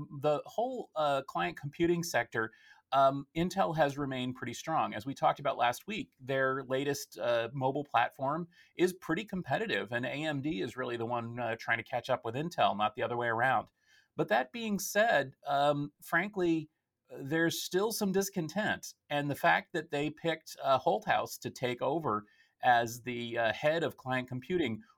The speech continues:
really shows that Intel really wants to focus on those client, uh,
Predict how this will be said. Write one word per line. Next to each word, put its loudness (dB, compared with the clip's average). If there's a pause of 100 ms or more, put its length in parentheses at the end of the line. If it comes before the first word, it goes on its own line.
really -4
shows -2
that -2
Intel -2
really -2
wants -4
to -12
focus -4
on -6
those -4
client, -6 (120)
uh, -2